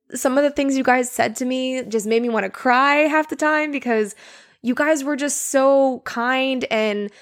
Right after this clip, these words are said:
like, letting me know that something that I shared or something that I said helped you in some way, whether it be related to veganism, whether it be related to just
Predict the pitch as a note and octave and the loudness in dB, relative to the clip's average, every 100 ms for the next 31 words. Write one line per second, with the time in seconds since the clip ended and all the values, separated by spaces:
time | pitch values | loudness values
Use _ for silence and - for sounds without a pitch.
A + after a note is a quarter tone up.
0 | - - _ A3 G#3 G#3 - _ _ _ | -20 -20 _ 2 2 2 -6 _ _ _
1 | _ - A#3 C4+ C#4+ D4 C#4+ A#3 A3+ A#3+ | _ -2 0 2 0 -4 -2 2 2 2
2 | G3+ F#3+ F#3 - _ _ - - A#3 A3+ | 2 2 0 -2 _ _ -12 -4 -4 -2
3 | A#3+ A3+ G3+ G3+ - G#3 G#3 G3+ G3+ G3+ | 0 2 2 0 0 2 4 4 2 0
4 | G#3 G3 G#3+ G#3 G#3 G3 G3 - G3+ G3 | -4 -4 -4 -4 -4 -4 -4 -2 0 2
5 | G3 G#3 - - - A#3 A3+ A#3+ A#3+ - | 0 -2 -8 -18 0 0 2 0 0 0
6 | G#3 - - - A3 A3 G#3 G3+ G#3 G3+ | -2 -4 -6 0 2 2 2 4 4 2
7 | G3 G3+ G#3 G#3+ G3 G3+ G3 A3 A#3 G3+ | 2 0 0 -4 0 0 2 0 0 -2
8 | G3 G3 F#3+ G3+ F#3+ G3 G#3 G3+ G3+ G3 | 0 0 0 0 0 2 2 2 0 -4
9 | G3 F#3+ G3 G3 G3 G3+ G3 - | -4 0 0 0 -2 -2 -4 -8